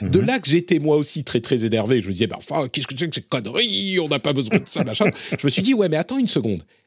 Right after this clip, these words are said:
Speaker 1: Les showrooms, enfin les showrooms, les, les, la raison pour laquelle je vais à la Fnac aujourd'hui, c'est rarement pour acheter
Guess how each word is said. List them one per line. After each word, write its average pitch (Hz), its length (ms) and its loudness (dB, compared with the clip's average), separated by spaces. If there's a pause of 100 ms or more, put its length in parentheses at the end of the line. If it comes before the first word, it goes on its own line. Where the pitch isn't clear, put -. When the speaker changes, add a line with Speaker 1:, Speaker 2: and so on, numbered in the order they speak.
Speaker 1:
Les 110 120 2
showrooms, 147 540 2
enfin 110 180 0
les 107 100 2
showrooms, 104 360 2 (240)
les, 117 180 2
les, 135 160 2
la 131 220 2
raison 156 260 2
pour 175 140 0
laquelle 131 260 2
je 123 60 4
vais 117 100 2
à 110 60 4
la 110 100 4
Fnac 120 240 -2
aujourd'hui, 123 300 0
c'est - 160 0
rarement 113 320 0
pour 107 160 0
acheter - 180 -2